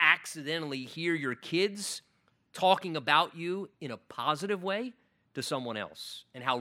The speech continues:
really good that feels to hear your kids saying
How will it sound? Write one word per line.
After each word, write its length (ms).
really 300
good 240
that 180
feels 640
to 100
hear 180
your 200
kids 360
saying 480